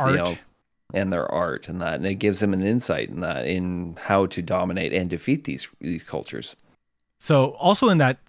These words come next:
Speaker 2: council, we see people that are connecting the original trilogy. We see some people that were at the Death Star there. We see people that are connected to the sequel trilogy. Um,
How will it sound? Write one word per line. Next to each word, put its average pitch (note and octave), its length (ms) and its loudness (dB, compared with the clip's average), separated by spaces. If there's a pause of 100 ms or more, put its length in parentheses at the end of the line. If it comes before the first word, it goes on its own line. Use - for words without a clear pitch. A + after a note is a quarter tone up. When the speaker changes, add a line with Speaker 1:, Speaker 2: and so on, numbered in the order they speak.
Speaker 2:
council, D3+ 440 4
we A#2+ 120 2
see C#3 220 0
people D3 320 -2
that A#2+ 140 0
are A#2+ 60 0
connecting B2 600 2 (380)
the C3 260 4
original C3 460 2
trilogy. B2 400 -2
We A#2+ 120 0
see B2+ 160 -2
some A#2+ 200 0
people A#2+ 220 -2
that A#2 100 0
were G#2+ 80 -2
at - 80 -6
the B2 80 -2
Death A2+ 260 -4
Star G#2+ 480 -6 (180)
there. A#2+ 400 -4 (440)
We C3 80 4
see B2+ 420 2 (280)
people D3 300 0
that B2 160 0
are A#2+ 60 0
connected C3 460 0
to A#2 120 -2
the A2 180 -4
sequel - 340 0
trilogy. A2+ 560 -2
Um, A2 320 -4